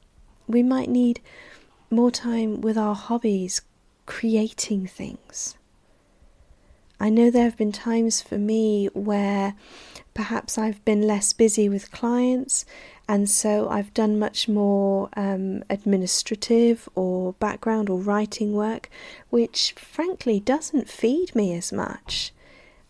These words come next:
as direct client work. Well, then I feel this need to pick up the crochet or s-, book in more chats with friends, because there's a compensation required to keep my equilibrium,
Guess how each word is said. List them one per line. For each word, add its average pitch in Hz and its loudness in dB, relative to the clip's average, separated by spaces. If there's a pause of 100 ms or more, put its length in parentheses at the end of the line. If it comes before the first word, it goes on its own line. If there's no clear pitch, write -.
as 202 2
direct 214 -2
client 233 -2
work. - -10 (1080)
Well, 233 2 (120)
then 254 4
I 214 -2
feel 214 0
this 208 -2
need 208 -2
to 208 0
pick 226 -4
up - -4
the 202 -2
crochet 202 0
or 196 0
s-, - -14 (100)
book 220 0
in 214 2
more 208 2
chats - -6
with 202 -2
friends, 240 2
because 220 -2 (100)
there's 220 2
a 226 2
compensation 240 -2
required 208 -2
to - -6
keep - -8
my 214 -2
equilibrium, 196 -4